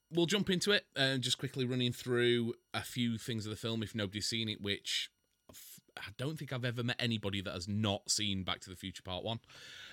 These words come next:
Um, so it was written by Bob Gale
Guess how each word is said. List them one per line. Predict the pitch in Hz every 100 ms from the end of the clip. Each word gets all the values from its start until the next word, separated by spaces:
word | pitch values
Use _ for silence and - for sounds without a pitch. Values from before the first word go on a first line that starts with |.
| - -
Um, | 123 127 139 139 135
so | - 175 160 160 160 -
it | 160 - 156
was | 156 156 147
written | 180 156
by | 160 151
Bob | 160 139
Gale | 156 151 143